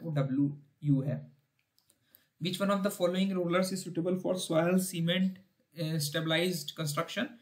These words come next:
तो स्मूथ व्हील्ड रोलर जो है सॉइल सीमेंट स्टेबलाइज्ड कंस्ट्रक्शन के सबसे most suitable है, करेक्ट आंसर हमारा ऑप्शन डी होगा।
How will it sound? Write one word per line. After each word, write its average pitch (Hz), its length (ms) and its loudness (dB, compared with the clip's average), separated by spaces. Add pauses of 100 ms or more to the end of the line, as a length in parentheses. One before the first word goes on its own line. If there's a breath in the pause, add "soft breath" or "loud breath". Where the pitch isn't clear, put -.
(320 loud breath)
तो 156 80 -6
स्मूथ 170 600 0
व्हील्ड 185 260 2
रोलर 175 300 2
जो 175 120 -4
है 226 240 -2
सॉइल 160 260 -2
सीमेंट 165 320 -4
स्टेबलाइज्ड 156 440 -6
कंस्ट्रक्शन 147 440 -4
के 156 100 -6
सबसे 156 280 -8
most 147 320 0
suitable 156 300 -4
है, 208 140 -10
करेक्ट 151 220 -6
आंसर 147 240 0
हमारा 147 220 0
ऑप्शन 143 300 -2
डी 139 140 0
होगा। 160 360 -2